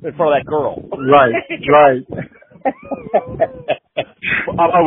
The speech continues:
Speaker 1: I'm overly simplifying a little bit, but not much. Uh, you know, he's too busy going after, uh, whatever the, the soup du jour is. I think he's, he's on drug dealers right now. So he's, he's doing
Speaker 2: Yeah.
Speaker 1: what we did for thirty years. You know, he's gonna go kill all the drug dealers. So, okay.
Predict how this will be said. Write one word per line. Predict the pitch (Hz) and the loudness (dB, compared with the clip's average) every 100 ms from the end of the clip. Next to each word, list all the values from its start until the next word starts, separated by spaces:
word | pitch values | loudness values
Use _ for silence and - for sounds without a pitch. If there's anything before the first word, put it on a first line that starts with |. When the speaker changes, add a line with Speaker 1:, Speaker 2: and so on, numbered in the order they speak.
| 151 | 0
Speaker 1:
I'm | 160 175 | -4 0
overly | 180 147 143 139 | 0 2 -2 -4
simplifying | 143 131 170 165 330 | -6 -4 -2 0 2
a | |
little | 226 294 | 0 0
bit, | 170 156 | -2 -4
but | 156 151 - - | -4 -8 -10 -2
not | 285 262 | 0 2
much. | 247 - - - 587 571 622 523 _ _ _ - - - _ _ - _ | 0 0 -10 -20 -20 -20 -20 _ _ _ _ -12 -10 -12 _ _ -20 _
Uh, | - 185 _ _ | -14 -14 _ _
you | - | -4
know, | 156 | -2
he's | 233 | -2
too | - | -6
busy | 208 202 | -8 -8
going | 175 175 | -6 -2
after, | 165 151 147 131 - _ _ _ | -2 -2 -6 -8 -10 _ _ _
uh, | 143 | -12
whatever | 143 151 139 123 120 98 | -6 -6 -4 -6 -8 -12
the, | 127 120 117 | -8 -8 -10
the | 120 - | -16 -12
soup | 143 | -12
du | 123 107 | -12 -12
jour | 127 120 | -8 -6
is. | 107 | -6
I | 131 | -8
think | 165 | -10
he's, | 156 120 | -14 -14
he's | 151 135 | -14 -6
on | 135 | -6
drug | 110 127 - | -2 -4 -4
dealers | 113 92 85 | -10 -12 -14
right | 95 85 | -16 -16
now. | 82 80 | -20 -18
So | - 110 | -12 -12
he's, | 127 117 | -12 -14
he's | - 135 | -12 -2
doing | 127 | 0
Speaker 2:
Yeah. | 117 113 | 2 -2
Speaker 1:
what | 113 | -4
we | 123 | -10
did | 107 92 | -10 -14
for | - - 80 - | -18 -20 _ -18
thirty | 107 | -14
years. | 104 104 98 | -12 -10 -12
You | 95 | -12
know, | 110 | -14
he's | 104 | -10
gonna | 120 | -8
go | 120 110 | -6 -6
kill | 143 | -4
all | 127 113 | -4 -4
the | |
drug | 101 113 107 | -4 -6 -6
dealers. | 98 87 82 | -10 -14 -16
So, | 113 107 - | -14 -14 -12
okay. | 127 120 101 | -12 -8 -10